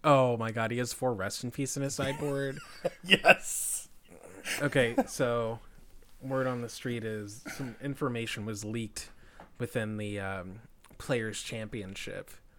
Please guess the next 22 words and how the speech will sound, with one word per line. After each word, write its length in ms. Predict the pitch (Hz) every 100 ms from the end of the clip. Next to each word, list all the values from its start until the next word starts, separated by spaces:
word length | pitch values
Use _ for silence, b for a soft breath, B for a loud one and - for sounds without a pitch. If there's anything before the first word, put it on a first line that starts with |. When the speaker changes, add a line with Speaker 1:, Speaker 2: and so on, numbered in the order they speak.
| b b b b -
Speaker 1:
from 440 | - 104 95 69
one 320 | - 135 120 113
player 300 | 123 110 107
to 180 | 117
another, 560 | 101 104 101 98 92 101 - - - -
and 220 | 131 117
that 160 | 110 113
is 160 | 113 110
why 240 | 101 98
Oliver 380 | 90 98 95 92
Tomiko 500 | - 95 95 95 76
had 200 | 117 -
four 220 | - 78
Rest 280 | 80 80 -
in 80 | 95
Peace, 280 | 87 87
two 160 | - 98
Surgical. 560 | - - 62 - - -
It, 120 | - b b b b b b
it 60 | 135
was 220 | 131 117
a 360 | 117 104 104 113